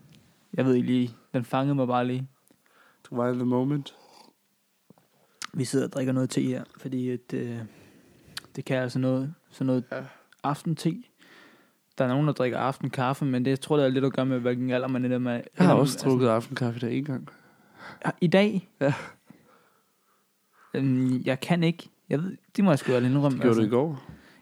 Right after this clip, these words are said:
Speaker 1: Ja, men det var jo også fordi, at jeg vidste, jeg skulle ind til
Speaker 2: Fuld af cognac.
Speaker 1: <laughs> Ja. Der var ikke, det var jo, det var jo, øh, tres, tres cognac og fyrre kaffe.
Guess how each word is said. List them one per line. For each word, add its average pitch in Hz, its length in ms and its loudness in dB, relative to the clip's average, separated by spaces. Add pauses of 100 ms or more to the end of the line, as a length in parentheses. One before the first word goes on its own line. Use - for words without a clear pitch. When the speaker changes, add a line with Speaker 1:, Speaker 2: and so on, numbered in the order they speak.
Speaker 1:
Ja, 127 180 0
men 123 160 0
det 135 120 2
var 135 60 4
jo 131 160 4
også 135 200 0
fordi, 139 300 0
at 127 160 0
jeg 127 140 0
vidste, 135 240 2
jeg 127 80 0
skulle 131 240 0
ind 131 100 2
til 131 140 -6
Speaker 2:
Fuld 147 100 6
af 135 60 4
cognac. 147 360 2 (100)
Speaker 1:
<laughs> - 40 -10
Ja. 170 120 6 (1160)
Der 160 60 4
var 135 100 2
ikke, 143 200 2 (140)
det 143 80 6
var 135 60 6
jo, 127 240 4 (520)
det 135 80 2
var 127 60 4
jo, 117 300 2
øh, 127 80 -2 (120)
tres, - 520 0
tres 190 200 0
cognac 156 360 0
og 131 80 -4
fyrre 151 220 0
kaffe. 143 300 -4